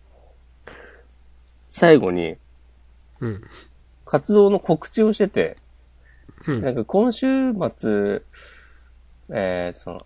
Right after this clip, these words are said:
Speaker 1: なんだっけ、ブレイカーズの、
Speaker 2: はいはいはい。あの、バンドですね、
Speaker 1: そうそうそう。
Speaker 2: 組んでる。うん。
Speaker 1: ツアー、なんかここ、ここであります、みたいな告知をしてて、
Speaker 2: うん。
Speaker 1: で、ここのゲストが、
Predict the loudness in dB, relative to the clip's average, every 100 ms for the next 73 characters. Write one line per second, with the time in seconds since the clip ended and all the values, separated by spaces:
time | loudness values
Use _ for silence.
0 | -18 -14 -12 -12 -2 6 6 6 0 -2
1 | -2 -2 -4 -4 -6 -12 -20 -20 -20 -8
2 | -4 -2 -2 -4 -8 -6 -6 -6 -2 -2
3 | -2 -4 -6 -4 -6 -4 -6 -6 -10 -16
4 | -18 -18 -16 -16 -20 -20 -20 -20 -6 0
5 | 2 4 4 2 0 -2 -12 -20 _ _
6 | -20 -20 -20 -20 -12 -6 -6 -6 -4 -4
7 | -2 -2 0 0 -2 -4 -6 -6 -6 -6
8 | -6 -6 -6 -8 -16 -20 -20 -10 -4 -4
9 | -4 0 4 4 2 -8 -20 -20 -12 -8
10 | -8 -10 -6 -2 -2 -6 -20 -20 -2 0
11 | 4 4 6 4 2 0 -8 _ -20 -20
12 | -14 -2 -2 0 -2 2 4 4